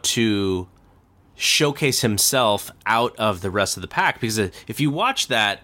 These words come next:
if you watch that end segment, the, the main event angle, where you have, uh, the Undisputed Era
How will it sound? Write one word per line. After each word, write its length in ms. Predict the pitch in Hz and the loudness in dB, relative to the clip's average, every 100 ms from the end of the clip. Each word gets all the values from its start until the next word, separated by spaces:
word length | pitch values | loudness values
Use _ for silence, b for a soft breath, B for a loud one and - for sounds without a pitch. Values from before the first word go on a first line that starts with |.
| - | -12
if 120 | 117 | -4
you 100 | 131 | -2
watch 280 | 147 175 - | 0 -2 0
that 180 | 117 110 | 0 2
end 160 | 110 | 0
segment, 460 | - 131 131 101 85 | 0 0 0 -2 -4
the, 180 | 95 95 | -2 -2
the 160 | 78 | -2
main 180 | 95 110 | -2 -2
event 200 | 107 98 | 0 0
angle, 400 | 113 113 90 82 B B B | 0 0 -2 -4 B B B
where 480 | - 101 95 90 87 B B - | -4 0 2 2 -2 B B -10
you 140 | 107 | -8
have, 440 | 101 98 92 87 90 | -4 -2 0 -2 -2
uh, 420 | 90 82 80 98 - _ _ _ - - | 0 0 0 -4 -14 _ _ _ -18 -6
the 120 | 107 | -2
Undisputed 480 | 117 113 - 117 107 | 0 -2 0 0 2
Era 500 | 101 98 95 92 | 2 4 2 2